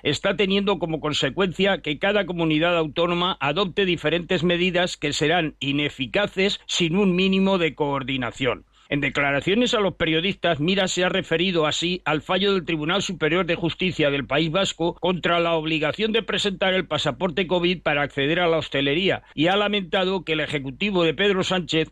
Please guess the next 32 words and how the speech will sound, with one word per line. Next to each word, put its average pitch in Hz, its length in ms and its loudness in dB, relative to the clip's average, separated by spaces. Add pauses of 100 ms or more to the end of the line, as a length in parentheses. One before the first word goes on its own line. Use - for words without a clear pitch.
(100)
no 196 200 2
haya 208 240 0
adoptado 175 500 -2
una 180 240 -2
postura 170 480 0
común 156 360 -2
para 147 280 0
todos 185 240 2
los 175 200 0
territorios 165 680 0
sobre 143 340 0
este 143 280 -2
documento. 120 800 -6 (200)
Sin 156 220 2
un 226 220 4
mínimo 208 400 4
de 156 160 0
coordinación, 156 880 0
nos 165 240 0
enfrentaremos 170 880 0
a 170 80 2
la 160 140 2
sexta 190 480 0
ola 196 260 2
de 175 140 -4
manera 180 420 0
ineficaz, 143 840 -4
ha 156 100 0
insistido, 139 720 -2 (120)
porque 151 340 0
cada 185 300 0
comunidad 190 580 2